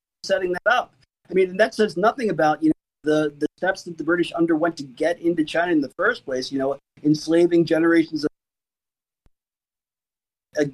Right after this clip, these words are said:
never mind the underlying moral, they had to bear the, uh, the,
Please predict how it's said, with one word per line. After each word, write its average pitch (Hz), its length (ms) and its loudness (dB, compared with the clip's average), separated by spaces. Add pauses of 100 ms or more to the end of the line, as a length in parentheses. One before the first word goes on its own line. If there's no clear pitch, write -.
(180)
never 185 260 2
mind 202 240 2
the 190 80 -2
underlying 190 480 0
moral, 190 240 2 (1160)
they 180 80 -8
had 180 120 -4
to 165 60 -4 (140)
bear 190 120 0
the, 185 100 -8 (1160)
uh, 170 60 2 (280)
the, 175 220 -8